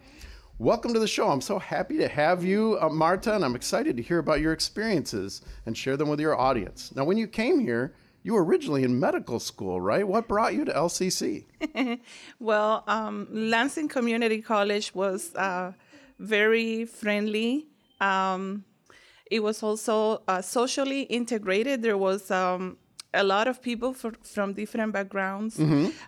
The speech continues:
Speaker 2: Uh, and that was one of the things that led me to Lansing Community College to fulfill my dreams and my, my aspirations. I came from Cuba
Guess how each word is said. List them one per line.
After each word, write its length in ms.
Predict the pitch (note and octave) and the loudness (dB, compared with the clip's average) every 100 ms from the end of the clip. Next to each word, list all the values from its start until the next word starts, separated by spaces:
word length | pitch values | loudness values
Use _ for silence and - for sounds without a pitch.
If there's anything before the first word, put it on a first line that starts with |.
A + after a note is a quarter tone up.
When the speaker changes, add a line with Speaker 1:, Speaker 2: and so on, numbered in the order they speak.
| - | -4
Speaker 2:
Uh, 360 | G#3 G3+ F#3+ F#3 | 0 0 -2 -2
and 180 | F#3+ F#3+ | -2 2
that 120 | G#3 | 2
was 300 | G#3+ A3+ - | 2 -2 -6
one 340 | F#3+ F#3+ G3 | -6 -2 0
of 140 | A3 G#3+ | 0 -2
the 100 | G3+ | -6
things 520 | - G3+ G3 G3+ G#3+ | -6 -6 -4 -6 -8
that 600 | F3 F#3 F#3 F3+ F3 B3+ - F4+ E4+ D4 - _ _ A#3 | -6 -2 0 0 -2 -6 -12 -20 -18 -18 -20 _ _ -14
led 460 | G3 G#3+ G#3 G#3 G3+ | -6 0 2 2 0
me 500 | G#3+ A#3 G3+ G3 A3 - | -2 0 0 -2 -4 -8
to 340 | - G3+ G3 F#3+ | -6 -2 -2 -2
Lansing 500 | F#3+ G3 G#3+ A3 G3+ | 0 0 0 -4 -4
Community 540 | - G#3 G3 G3 F#3 | -4 -4 -2 -4 -6
College 480 | F3+ G#3+ G3 F#3 - | -2 0 0 -4 -6
to 120 | - | -6
fulfill 520 | G3+ G3+ G3 A3 F#3+ | -4 -6 -6 -2 -2
my 180 | F#3 F3+ | -2 -6
dreams 540 | F3 F#3 F#3+ F#3+ G#3 - - - - | -4 -2 -2 -2 -6 -12 -20 -20 -4
and 180 | G3+ G3+ | -2 0
my, 220 | G3 F#3+ - | 0 0 -2
my 260 | G3 F#3 F3 | -2 0 0
aspirations. 920 | G3+ A3 - F#3 F#3 F#3+ - F3+ F#3 | -2 -4 -6 -4 -2 -2 -4 -8 -6
I 120 | F#3 | -6
came 280 | F#3+ G#3+ A3 | -6 -4 -4
from 200 | A3 G#3+ | -6 -8
Cuba 440 | - A3+ A3 A3+ | -6 -4 -2 -4